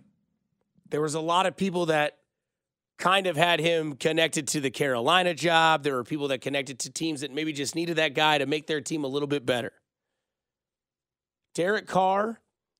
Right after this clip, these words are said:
at the beginning of the season, to lead the inter-, to lead the league in interceptions was, like, plus three thousand, plus thirty thousand even.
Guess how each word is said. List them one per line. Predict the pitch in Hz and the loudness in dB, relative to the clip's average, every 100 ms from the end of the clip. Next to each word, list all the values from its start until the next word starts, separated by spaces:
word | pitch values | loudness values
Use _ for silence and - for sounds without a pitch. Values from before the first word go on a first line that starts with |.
| _ _ | _ _
at | 156 | -2
the | 147 | 0
beginning | 143 131 190 | -4 0 0
of | 202 | 0
the | 170 | 0
season, | - 180 180 170 160 | 0 0 0 0 -2
to | 160 | -4
lead | 151 180 196 | -2 -2 0
the | 190 | 0
inter-, | 180 156 - | 0 0 -4
to | - | -4
lead | 156 180 190 | -2 -2 0
the | |
league | 202 190 | 0 0
in | 175 | 0
interceptions | 175 147 156 135 135 | 0 0 -2 -2 -6
was, | 127 | -4
like, | 127 | -4
plus | - 165 165 - | -2 -2 0 -2
three | - 151 151 | -4 -4 -4
thousand, | 135 120 113 - - _ | 0 0 0 -6 -18 _
plus | - 147 | -6 -6
thirty | - 165 165 | -4 -2 -2
thousand | 135 98 101 107 | -2 -4 -4 -6
even. | 80 67 | -12 -12